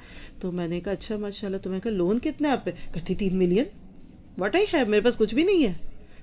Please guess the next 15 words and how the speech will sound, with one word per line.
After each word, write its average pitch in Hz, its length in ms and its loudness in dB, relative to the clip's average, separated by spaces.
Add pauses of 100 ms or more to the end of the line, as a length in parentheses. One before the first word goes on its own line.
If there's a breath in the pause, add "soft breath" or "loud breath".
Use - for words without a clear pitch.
(140)
पूरा 311 340 6
सौ 240 220 6
फीसद 233 340 2
लोन 202 260 4
है। 220 60 4
पता 208 240 0
नहीं 220 120 2
शुरू 196 220 4
में 202 120 0
दस 196 220 0
हज़ार 202 260 2
किसी 196 240 -2
ने 190 160 -2
दे 170 140 0
दिए, 202 260 0